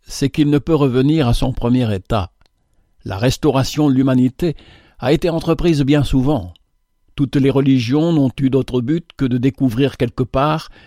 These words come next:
de faire remonter de la terre ou descendre du ciel les dons sacrés que l'homme a perdus.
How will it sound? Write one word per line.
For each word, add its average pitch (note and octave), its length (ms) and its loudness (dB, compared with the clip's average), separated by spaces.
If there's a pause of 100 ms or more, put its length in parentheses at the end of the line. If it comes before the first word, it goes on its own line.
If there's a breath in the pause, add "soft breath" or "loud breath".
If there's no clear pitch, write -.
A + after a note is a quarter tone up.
(140 soft breath)
de - 60 -10
faire B2 260 -6
remonter C3+ 400 2
de C3 80 -2
la B2+ 100 2
terre D3+ 560 -2
ou B2+ 120 -2
descendre C3 500 0
du A#2+ 120 0
ciel C#3+ 420 0 (320 soft breath)
les A#2+ 140 0
dons C3 200 0
sacrés C#3 500 -2
que - 160 -2
l'homme B2 320 2
a A2+ 100 0
perdus. F#2+ 520 -2